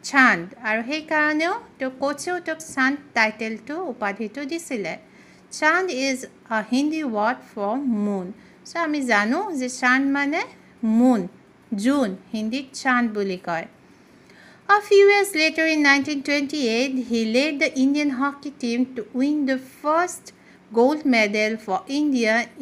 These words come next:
in Amsterdam। ইয়াৰ পিছত যেতিয়া নাইনটিন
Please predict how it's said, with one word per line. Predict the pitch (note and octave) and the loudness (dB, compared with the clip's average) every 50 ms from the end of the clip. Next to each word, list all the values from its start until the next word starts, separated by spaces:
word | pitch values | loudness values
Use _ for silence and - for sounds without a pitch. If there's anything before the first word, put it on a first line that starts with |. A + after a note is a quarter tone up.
| A#3 G#3 | -6 -4
in | A#3+ D4 E4+ E4+ D4 - - B3 B3 | -4 -4 -4 -6 -10 -6 0 2 2
Amsterdam। | C4 C4 B3+ - - - D4 B3+ A3 G3 F3+ E3 E3+ - - - _ _ _ _ _ _ _ _ _ - - - - - - - - - - | 2 2 0 -2 -2 -2 0 0 2 0 -2 -2 -6 -12 -18 -20 _ _ _ _ _ _ _ _ _ -20 -20 -20 -20 -20 -20 -20 -12 -4 2
ইয়াৰ | B3+ C4 C#4+ D4 D4+ | 4 4 4 4 2
পিছত | D4+ C#4 - D4 C#4+ C#4 B3 C4 | -2 -2 0 2 2 2 2 0
যেতিয়া | C4 B3+ C4 C4 B3+ A#3+ A#3 A#3 | 0 2 2 2 4 2 2 2
নাইনটিন | A3+ A3+ A3+ A3+ C4 B3+ | 2 0 0 -2 -2 -2